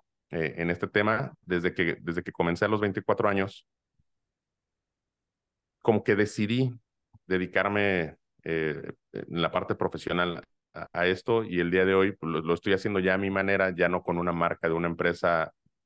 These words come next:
eh, transnacional atrás, sino ya creando mis propias estrategias, creando mis propios conceptos, y con la libertad que te da,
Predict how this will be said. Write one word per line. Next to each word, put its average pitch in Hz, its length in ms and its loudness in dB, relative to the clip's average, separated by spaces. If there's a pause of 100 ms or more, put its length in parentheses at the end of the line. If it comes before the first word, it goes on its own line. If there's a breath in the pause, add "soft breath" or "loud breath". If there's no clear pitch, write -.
(220)
eh, 76 140 -8
transnacional 85 680 0
atrás, 101 540 0
sino 87 420 -2
ya 87 220 2
creando 90 300 2
mis 82 160 -4
propias 87 340 0
estrategias, 92 840 0
creando 85 300 0
mis 82 140 -4
propios 82 280 -2
conceptos, 98 760 0 (520)
y 87 460 -2 (300)
con 95 180 2
la 90 60 4
libertad 92 520 2
que 117 120 -2
te 104 120 2
da, 92 300 2